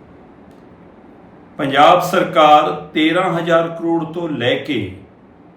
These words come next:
ਪੱਚੀ ਹਜ਼ਾਰ ਕਰੋੜ ਤੱਕ ਦੇ ਰਾਹਤ ਪੈਕੇਜ ਦੀ ਗੱਲ ਕਰ ਰਹੀ ਸੀ। ਮੁੱਢਲੀ ਸ਼ੁਰੂਆਤੀ ਤੌਰ 'ਚ ਮੋਟਾ-ਮੋਟਾ ਅੰਦਾਜ਼ਾ, ਕਹਿੰਦੇ ਜੀ, ਤੇਰਾਂ ਹਜ਼ਾਰ ਕਰੋੜ ਹੈ ਨੁਕਸਾਨ।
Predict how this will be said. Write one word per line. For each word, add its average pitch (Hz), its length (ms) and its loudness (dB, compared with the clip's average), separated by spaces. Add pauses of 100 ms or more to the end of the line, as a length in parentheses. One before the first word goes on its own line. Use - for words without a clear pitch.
(340)
ਪੱਚੀ 196 440 -4
ਹਜ਼ਾਰ 175 240 2
ਕਰੋੜ 170 240 -6
ਤੱਕ 165 220 -8
ਦੇ 160 160 -8
ਰਾਹਤ 139 340 -4
ਪੈਕੇਜ 147 260 -8
ਦੀ 151 180 -8
ਗੱਲ 117 120 -6
ਕਰ - 160 -12
ਰਹੀ 107 160 -14
ਸੀ। - 180 -20 (1080)
ਮੁੱਢਲੀ 240 340 -2
ਸ਼ੁਰੂਆਤੀ 180 460 0
ਤੌਰ 185 300 2
'ਚ 180 60 -4
ਮੋਟਾ-ਮੋਟਾ 180 600 -2
ਅੰਦਾਜ਼ਾ, 151 340 -2
ਕਹਿੰਦੇ 156 260 -6
ਜੀ, 165 100 -4
ਤੇਰਾਂ 147 400 -4
ਹਜ਼ਾਰ 123 340 -8
ਕਰੋੜ 107 220 -10
ਹੈ 110 40 -12
ਨੁਕਸਾਨ। 113 480 -18